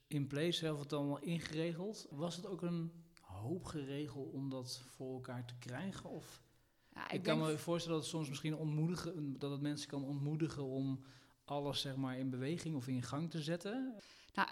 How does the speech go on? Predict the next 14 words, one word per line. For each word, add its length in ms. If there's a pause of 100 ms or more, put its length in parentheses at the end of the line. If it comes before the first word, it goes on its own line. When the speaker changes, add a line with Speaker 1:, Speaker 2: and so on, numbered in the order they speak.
(100)
Speaker 2:
als 120
ik 60
andere 280
verhalen 440
lees, 320
denk 200
ik 100
dat 100
het 80
bij 100
ons 220
redelijk 340
makkelijk 380
ging. 320